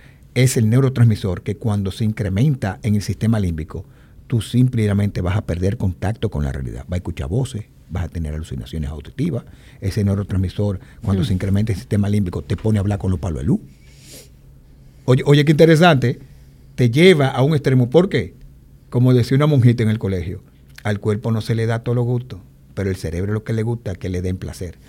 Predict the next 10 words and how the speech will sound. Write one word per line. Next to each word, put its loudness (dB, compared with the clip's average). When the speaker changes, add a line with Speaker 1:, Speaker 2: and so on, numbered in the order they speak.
Speaker 2:
Hmm. -2
Speaker 1:
Cuando 0
tú 0
vas 2
más 2
allá, 4
¿te -4
acuerdas 4
del 8
umbral 8